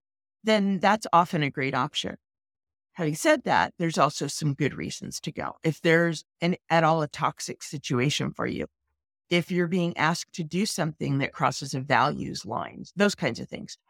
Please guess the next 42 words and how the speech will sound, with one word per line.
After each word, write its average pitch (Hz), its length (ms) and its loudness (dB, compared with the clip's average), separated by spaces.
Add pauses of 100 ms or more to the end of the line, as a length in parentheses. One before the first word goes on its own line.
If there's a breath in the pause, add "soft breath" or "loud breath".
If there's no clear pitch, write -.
(240)
like, 156 180 0
those 170 260 4
may 151 140 2
be 147 160 -2
good 143 200 0
reasons 139 520 0
to, 131 320 2 (160)
to 151 140 2
leave 147 260 2
right 127 200 4
away. 151 380 2
And 226 140 4
then 294 120 8
there's 302 160 2
a 320 60 2
middle 359 200 2
ground. - 260 -6 (600)
But 247 140 2 (100)
if 269 300 2
you're 254 420 4
in 226 180 4
the 233 80 2
situation 185 800 0
where 170 160 4
you're 165 200 2
making 175 460 4
this 151 160 0
change 147 560 0 (100)
of 180 180 6
your 180 340 4
own, 175 380 0
you're 214 200 0
driving 185 440 2
the 160 80 -2
change, 135 480 -8 (300 loud breath)
you're 202 240 8
doing 214 320 6
it 175 60 4
on 170 120 4
your 160 180 -2
own 160 200 0
timing, 190 580 0